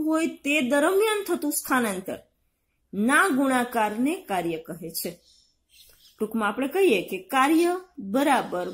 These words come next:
બળ ગુણ્યા સ્થાનાંતર. કાર્યની સંજ્ઞા ડબલ્યુ છે,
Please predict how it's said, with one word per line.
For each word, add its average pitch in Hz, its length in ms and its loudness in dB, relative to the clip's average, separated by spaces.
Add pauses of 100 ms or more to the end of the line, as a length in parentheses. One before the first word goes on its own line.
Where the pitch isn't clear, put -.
(140)
બળ 294 260 2 (140)
ગુણ્યા 208 400 -2 (240)
સ્થાનાંતર. 202 600 -4 (1200)
કાર્યની 170 600 -2
સંજ્ઞા 180 380 -4
ડબલ્યુ 277 360 2 (100)
છે, 381 120 0